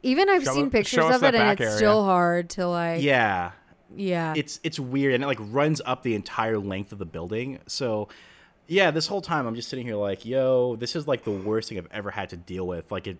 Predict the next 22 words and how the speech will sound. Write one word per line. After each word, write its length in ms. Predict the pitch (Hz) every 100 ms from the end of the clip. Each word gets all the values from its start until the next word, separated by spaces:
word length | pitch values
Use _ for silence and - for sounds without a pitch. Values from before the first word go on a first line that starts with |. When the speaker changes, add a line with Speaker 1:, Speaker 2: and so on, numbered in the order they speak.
| -
Speaker 3:
made 260 | 120 117 117
me 140 | 104
so 420 | - - 127 107
stressed. 540 | 107 - - 110 104 104
I'd 100 | 92
wake 380 | 90 98 101
up, 260 | 95 85 80
like, 300 | 98 87 - -
thinking 280 | 113 104 95
I 100 | 80
heard 300 | - 90 92
him 160 | 104 92
jump 260 | - 90
the 60 | 95
fence 360 | - 92 95 -
or 160 | 98
come 260 | 90 - 95
through 140 | 101
the 80 | 90
bars. 640 | 78 76 87 127 185 175 - _ _ _ -
Speaker 1:
Yeah. 800 | 196 185 190 247 190 170 117 104
Speaker 3:
Um, 220 | 87 78